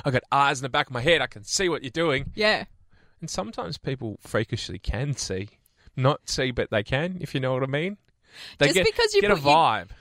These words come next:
Speaker 2: Bianco, just because you put your glasses on the back of your head doesn't mean you've got another set of eyes, okay? I've told you several times.
Speaker 1: Look, the only time that really happens is when I fall asleep and they fall behind my head, and I'm just sort of glad that when I wake up, they're not broken.
Speaker 2: Yeah, good call.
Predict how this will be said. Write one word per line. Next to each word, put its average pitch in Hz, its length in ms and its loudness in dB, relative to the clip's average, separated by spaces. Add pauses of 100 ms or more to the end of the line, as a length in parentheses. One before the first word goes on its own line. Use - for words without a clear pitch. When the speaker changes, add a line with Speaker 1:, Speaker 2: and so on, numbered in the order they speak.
(180)
Speaker 2:
Bianco, 320 320 -4
just 240 220 -10
because 330 240 -6
you 330 60 -4
put - 180 2
your 254 140 -4
glasses 202 540 0
on 185 120 -2
the 185 60 -4
back 175 220 -4
of 190 60 -6
your 175 100 -6
head 170 180 -10
doesn't 170 260 -6
mean 165 160 -6
you've 170 100 -6
got 165 100 -4
another 160 200 -10
set 165 200 -8
of 156 100 -10
eyes, 151 240 -8
okay? 165 340 -2
I've 214 120 0
told 220 340 6
you 226 160 -4
several 208 420 -2
times. 180 640 -6 (180)
Speaker 1:
Look, 135 100 -8
the 131 100 0
only 180 140 0
time 185 160 0
that 160 100 0
really 117 160 0
happens 107 360 -4
is 104 80 -8
when 104 160 -6
I 98 60 -6
fall 117 260 -4
asleep 101 360 -6
and 98 100 -8
they 95 60 -8
fall 107 220 -4
behind 104 320 -4
my 101 60 -6
head, 95 240 -8
and 101 180 -10
I'm 101 100 -4
just 101 200 0
sort 110 160 2
of 95 180 -2
glad 104 300 4
that - 100 -6
when 104 100 0
I 101 40 2
wake 98 240 -2
up, 92 120 -6
they're 101 100 -4
not 98 160 -6
broken. 98 500 -2 (100)
Speaker 2:
Yeah, 156 220 -6 (260)
good - 160 -12
call. 180 240 -10